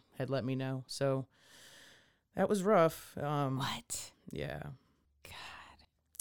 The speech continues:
Speaker 1: They had just gotten, and, um, and I had called my parents back and told them, and soon after that is when, you know, the police came and let them know. So it just, information just traveled fast.
Speaker 2: Yeah.
Speaker 1: So
Speaker 2: Uh,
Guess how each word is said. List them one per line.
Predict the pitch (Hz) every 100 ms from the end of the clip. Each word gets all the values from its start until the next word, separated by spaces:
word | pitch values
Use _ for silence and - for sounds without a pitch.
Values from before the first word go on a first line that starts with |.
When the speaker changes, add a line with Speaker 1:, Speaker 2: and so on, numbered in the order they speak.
| -
Speaker 1:
They | 175
had | 202 175
just | 170 -
gotten, | 165 160 156
and, | 165 160
um, | 165 160 147 - _ -
and | 156
I | 170
had | 175 160 135 - _ -
called | 151 139 135 - -
my | 139
parents | 139 135 127 -
back | 127 113
and | - -
told | 143 139
them, | 143 120
and | 127 139 - _ - - _ _ _ _
soon | - - 170
after | 139 131 -
that | 127 123
is | 73 -
when, | 113 117
you | 147 135
know, |
the | 135
police | - 131 120 -
came | 123 113 127
and | 120 113 -
let | - 160
them | 185 135
know. | 143
So | 139 156
it | 135 190
just, | 196 - - _ _ _ _
information | 180 185 170 147 139
just | 123 -
traveled | 117 117 92
fast. | - - - - - _ _ -
Speaker 2:
Yeah. | 175 190 180 156 -
Speaker 1:
So | - 131
Speaker 2:
Uh, | 220